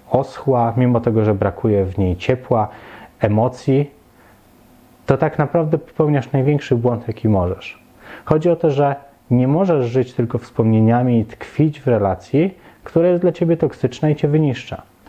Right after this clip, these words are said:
Może czas przyznać się do tego, że ten związek nie ma przyszłości. A jeżeli nie zgadzasz się z tym i uważasz, że możesz jeszcze uratować ten związek, zastanów się,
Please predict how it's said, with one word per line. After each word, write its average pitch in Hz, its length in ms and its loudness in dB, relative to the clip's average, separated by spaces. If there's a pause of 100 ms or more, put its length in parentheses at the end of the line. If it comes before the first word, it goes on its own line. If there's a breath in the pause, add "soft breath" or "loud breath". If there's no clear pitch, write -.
(240 loud breath)
Może 135 280 2
czas 175 340 -4
przyznać 156 480 -2
się - 140 -6
do 107 100 0
tego, 117 420 0 (300 loud breath)
że - 120 -2
ten 170 180 0
związek 139 380 0
nie 147 80 2
ma 139 100 2
przyszłości. - 640 -4 (800 loud breath)
A - 140 -2
jeżeli 131 640 0 (400)
nie 127 120 2
zgadzasz 120 460 -2
się 107 80 -4
z - 100 -10
tym 123 240 0
i 151 60 2
uważasz, 123 460 0
że 104 240 -2
możesz 151 400 0
jeszcze 120 200 -4
uratować 104 420 -2
ten - 180 -2
związek, 95 520 0 (400 loud breath)
zastanów 156 540 -2
się, 151 260 0